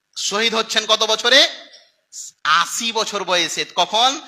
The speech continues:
আল্লাহ রসুলের ইন্তেকাল। প্রত্যেক জিহাদে তিনি অংশগ্রহণ করেছেন। আবু বকর, উমর, উসমান, আলী তিনজনেরই জামানা চলে যাচ্ছেন, কিন্তু তবুও তিনি জীবিত।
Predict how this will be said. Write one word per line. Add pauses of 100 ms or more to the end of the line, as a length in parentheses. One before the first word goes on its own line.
(160)
আল্লাহ
রসুলের
ইন্তেকাল। (1700)
প্রত্যেক (240)
জিহাদে
তিনি
অংশগ্রহণ
করেছেন।
আবু
বকর,
উমর,
উসমান,
আলী (360)
তিনজনেরই
জামানা
চলে
যাচ্ছেন,
কিন্তু
তবুও
তিনি
জীবিত।